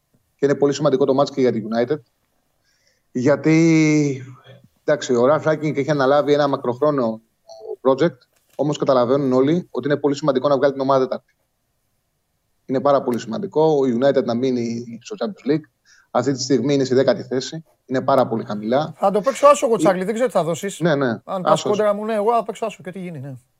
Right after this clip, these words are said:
Speaker 1: Είναι στους πέντε βαθμούς πίσω από την Arsenal.
Speaker 2: Ναι.
Speaker 1: Και η Arsenal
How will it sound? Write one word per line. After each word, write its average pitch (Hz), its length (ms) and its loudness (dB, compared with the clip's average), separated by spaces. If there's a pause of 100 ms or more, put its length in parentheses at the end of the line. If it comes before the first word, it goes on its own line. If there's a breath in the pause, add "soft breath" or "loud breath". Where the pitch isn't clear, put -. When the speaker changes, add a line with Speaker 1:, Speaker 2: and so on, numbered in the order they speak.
Speaker 1:
Είναι 170 260 2
στους 143 260 -6
πέντε 170 220 2
βαθμούς 151 840 -2
πίσω 151 220 -2
από 123 160 -2
την 104 160 -4
Arsenal. 180 520 -2
Speaker 2:
Ναι. 160 340 -4
Speaker 1:
Και 147 180 2
η 143 100 4
Arsenal 202 500 -2